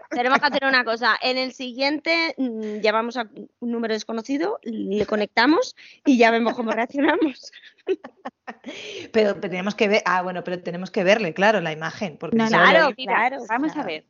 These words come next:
Speaker 3: la próxima vez que os presenten a alguien, <laughs> como nos esté escuchando, la próxima vez que te presenten a alguien,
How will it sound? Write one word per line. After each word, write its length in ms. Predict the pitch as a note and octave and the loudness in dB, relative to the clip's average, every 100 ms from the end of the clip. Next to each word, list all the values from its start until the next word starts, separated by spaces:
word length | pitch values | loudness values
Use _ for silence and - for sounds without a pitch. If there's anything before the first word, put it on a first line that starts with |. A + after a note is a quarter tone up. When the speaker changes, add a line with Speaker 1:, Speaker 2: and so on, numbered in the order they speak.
| _ | _
Speaker 3:
la 220 | G#3+ A#3 | 0 0
próxima 380 | A#3+ D4 D4+ D4+ | 0 -8 -4 -4
vez 160 | G#3+ G3+ | -4 -8
que 100 | G#3 | -14
os 60 | |
presenten 460 | G3+ G3 G#3+ G3 G3 | -12 -12 -12 -10 -8
a 160 | G3+ A3+ | -4 -2
alguien, 340 | D4 F4 F#4+ G#4+ _ - | -2 -4 -6 -12 _ -16
<laughs> 600 | - - - - - - | -12 -12 -16 -14 -8 0
como 180 | D4 C4+ | 4 4
nos 180 | A#3+ | 4
esté 220 | B3 A#3+ C#4 | 0 0 -2
escuchando, 540 | C#4+ D4 D4+ D#4 D#4 - D4+ - | -2 -6 -4 -2 -2 -4 -8 -4
la 200 | C4 B3 B3 | 4 4 4
próxima 420 | C#4+ D#4+ C#4+ B3+ | 0 2 2 0
vez 140 | A3+ - | -4 -6
que 120 | G#3 | -8
te 120 | G#3 | -6
presenten 540 | G#3+ A3 C4 C4 D4 D4+ | -4 0 0 0 -2 0
a 180 | D#4 E4 | 0 -2
alguien, 320 | F4+ F#4 | -2 -6